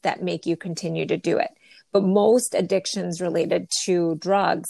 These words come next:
are related to the way that it kind of reinforces our body to feel good, right? It changes the way that our body feels. And generally speaking, uh, all those changes are,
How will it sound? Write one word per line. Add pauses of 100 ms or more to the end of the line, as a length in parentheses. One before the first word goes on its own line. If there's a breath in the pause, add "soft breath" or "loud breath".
are
related
to
the
way
that
it (480 soft breath)
kind
of (200)
reinforces
our
body
to (120)
feel (200)
good, (260)
right? (100)
It (120)
changes
the
way
that
our (100)
body (140)
feels. (500 soft breath)
And
generally (120)
speaking, (540 soft breath)
uh, (220)
all
those (220)
changes
are,